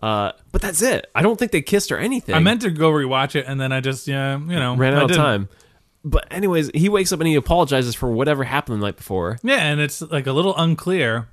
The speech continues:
Speaker 2: but nope.
Speaker 1: Yeah, she stretches, like, a little thing into a big deal where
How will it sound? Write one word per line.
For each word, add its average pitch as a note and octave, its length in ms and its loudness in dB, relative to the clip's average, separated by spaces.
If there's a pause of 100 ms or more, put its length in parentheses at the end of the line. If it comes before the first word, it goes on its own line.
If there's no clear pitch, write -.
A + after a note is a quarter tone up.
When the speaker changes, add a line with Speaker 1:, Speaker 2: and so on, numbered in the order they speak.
Speaker 2:
but G#2+ 280 -6
nope. A#2 340 -6 (300)
Speaker 1:
Yeah, F3 360 -8
she A3+ 200 -2
stretches, D3 680 0
like, A#2 320 0 (340)
a G#2+ 120 -4
little C3+ 340 4
thing C#3+ 240 2
into A2+ 300 0
a F#2 60 -2
big A2 580 0
deal A2 340 2
where G2 320 -2